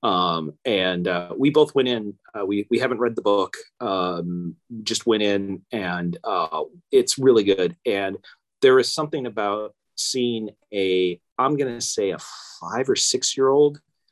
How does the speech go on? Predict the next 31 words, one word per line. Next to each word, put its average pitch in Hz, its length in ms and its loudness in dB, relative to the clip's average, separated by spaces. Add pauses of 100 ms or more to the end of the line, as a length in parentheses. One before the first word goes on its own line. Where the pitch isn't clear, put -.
(160)
standing 131 1040 -2 (400)
on 120 320 2
stage 110 580 2
at 95 80 -4
a 92 60 -2
West 104 380 -4
End 101 280 -6
theater 113 520 2 (500)
by 113 200 4
herself, - 840 -2 (420)
belting 135 1000 -2 (120)
out 120 360 0 (180)
her 104 140 -2
song 120 640 -2 (100)
and 98 160 -10 (160)
acting 143 720 -4 (640)
that 113 280 2
Lisa 131 280 0
and 120 60 2
I 110 120 4
go, 101 240 0
"Well, 180 260 0
what 170 160 -2
the 151 80 -10
hell 156 160 -2
are 151 60 4
we 131 100 2
doing 123 160 0
with 113 80 -8
our 80 160 -8
lives?" - 480 -14